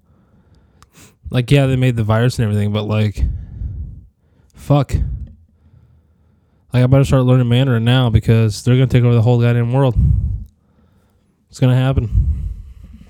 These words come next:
Like, China is just the new America, man. Like, they make everything cheaper, faster.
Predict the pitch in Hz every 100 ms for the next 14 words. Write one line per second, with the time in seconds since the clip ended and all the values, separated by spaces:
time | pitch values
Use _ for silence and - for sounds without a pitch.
0 | - _ - - _ _ _ _ _ _
1 | - - 127 - 151 151 135 127 123 139
2 | 120 127 120 120 123 - 95 98 107 -
3 | - - - - - _ _ _ _ _
4 | _ _ _ _ _ _ _ _ _ _
5 | _ _ _ _ - - _ 131 127 135
6 | 139 139 139 123 - 139 131 143 135 _
7 | - 131 127 127 - 131